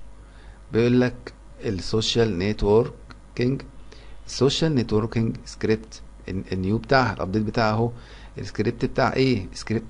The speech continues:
فاهمني؟ اهو تبص تلاقي كل السكريبتات موجودة. طبعًا كل واحد بقى حسب ما هو معمول، إن كان بي اتش بي أو اي اس بي.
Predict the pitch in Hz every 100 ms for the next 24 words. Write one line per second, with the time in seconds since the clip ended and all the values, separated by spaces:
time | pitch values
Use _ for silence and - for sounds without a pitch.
0 | - 101 104 113 160 - - 92 131 -
1 | - - - - - - - - - -
2 | - - - 107 139 - 131 120 139 127
3 | 175 175 165 131 120 107 107 - 113 110
4 | - 113 101 107 107 104 110 104 - 110
5 | 107 110 98 101 110 - - - 127 113
6 | 87 101 113 104 90 127 175 - - -
7 | - 113 - 113 113 107 110 - 104 -
8 | 95 110 - - 104 110 - 127 120